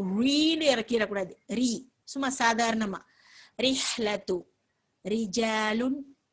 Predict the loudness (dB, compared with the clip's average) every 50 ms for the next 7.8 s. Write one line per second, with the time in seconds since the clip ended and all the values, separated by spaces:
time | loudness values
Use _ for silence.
0 | _ _ _ _ _ -10 -2 -2 -2 0 0 -2 -4 -4 -4 -6 -8 -10 -12 _
1 | _ _ _ _ _ _ _ _ _ -8 -4 -2 -2 -2 -2 -2 -4 -4 -2 -2
2 | -2 -2 -2 -4 -4 -2 -2 -4 -2 -2 -2 -2 0 0 0 -2 -4 -10 _ _
3 | _ _ _ _ _ _ _ _ _ _ _ _ _ _ _ _ _ _ _ _
4 | _ _ _ _ _ _ _ _ _ _ _ _ _ _ _ _ _ _ _ _
5 | _ _ _ _ _ _ _ _ _ _ _ _ _ _ _ _ _ _ _ _
6 | _ _ _ _ _ -6 -2 0 2 2 0 -2 -4 -6 -4 -4 -4 -2 -2 -4
7 | -4 -6 -4 -4 -2 0 0 2 4 4 4 4 2 2 2